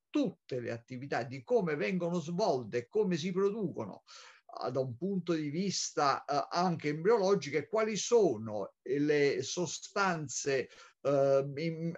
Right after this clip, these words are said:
mm, ossia i mediatori che favoriscono la crescita del, eh, dello sviluppo de-, delle mastocelle. Come si vede sempre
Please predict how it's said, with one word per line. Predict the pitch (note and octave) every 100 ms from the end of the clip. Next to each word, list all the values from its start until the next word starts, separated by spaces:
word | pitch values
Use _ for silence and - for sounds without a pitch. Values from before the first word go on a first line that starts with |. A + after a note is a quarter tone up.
| - C3
mm, | F3 D#3 D#3+
ossia | C#3 E3+ C#3+ A#2 G3+ E3
i | C#3
mediatori | D3 E3 A3 A3+ C3 G2+ A#2
che | - E3+ E3+ _
favoriscono | - G#3+ A#3 A3+ C#3 - - B2 C#3 E3+ - C3+ -
la | B3 G3
crescita | C3+ B2+ - - C3 A#2 C3+ B2 - _ _ _ _ _ _ _ -
del, | - C#3+ C#3 C3+ C3 A#2 -
eh, | D3 C3+
dello | D3 D3+ F3+
sviluppo | F#3 - A3+ C#3+ A#2 _ C3+ B2
de-, | B2 B2
delle | C3 B2
mastocelle. | A#2+ A#2 - A2 - C#2 C#3
Come | A3+ F3+
si | E3+ F#3
vede | F3 D3+ G2+ A2
sempre | - E3 C#3+ A2 G#2 G#2 F#2+